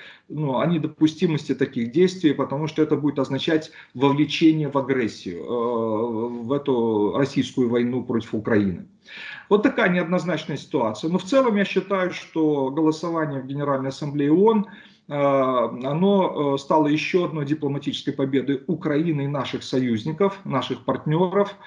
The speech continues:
потому что без их поддержки, конечно, вот такого числа голосов не было бы. Э, и это тоже закладывает основы, э, крепкой, э, э, сильной позиции Украины на будущих переговорах, э, которые в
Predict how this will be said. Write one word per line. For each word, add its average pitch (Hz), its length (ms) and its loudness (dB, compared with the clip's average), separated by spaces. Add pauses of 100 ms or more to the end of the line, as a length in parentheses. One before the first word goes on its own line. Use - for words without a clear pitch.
(260)
потому 151 140 4
что 156 140 0
без 143 160 2
их - 140 2
поддержки, 147 500 2
конечно, 135 320 -2
вот 131 120 -6
такого 139 320 0
числа 135 260 -2
голосов 135 420 0
не 196 140 4
было 165 200 2
бы. 127 240 -2 (420)
Э, 131 300 2
и 170 280 2
это 196 520 4
тоже 208 280 2
закладывает 180 720 2 (120)
основы, 147 800 0 (520)
э, 120 500 0 (1080)
крепкой, 160 600 2
э, 117 120 -6
э, 120 800 -4
сильной 160 420 2
позиции 143 480 -2
Украины 139 840 2 (160)
на 139 160 -2
будущих 143 520 0
переговорах, 156 800 2
э, 131 340 0
которые 139 680 0
в 113 60 -12